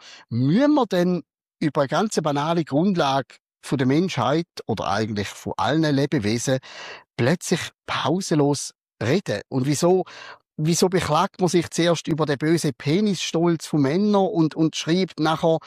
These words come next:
öffentlich über ein Muschi-Ballett? Was macht da für einen Sinn? Können wir nicht einfach feststellen, dass es beides gibt und gut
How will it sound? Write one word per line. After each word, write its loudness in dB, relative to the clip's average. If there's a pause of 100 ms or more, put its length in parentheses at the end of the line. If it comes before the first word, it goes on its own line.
(420)
öffentlich 0
über -2
ein 0
Muschi-Ballett? -2
Was 0
macht -2
da 0
für -2
einen 2
Sinn? 0
Können 2
wir 2
nicht 0
einfach -2
feststellen, -2
dass 2
es -8
beides -2
gibt -2
und 0
gut 2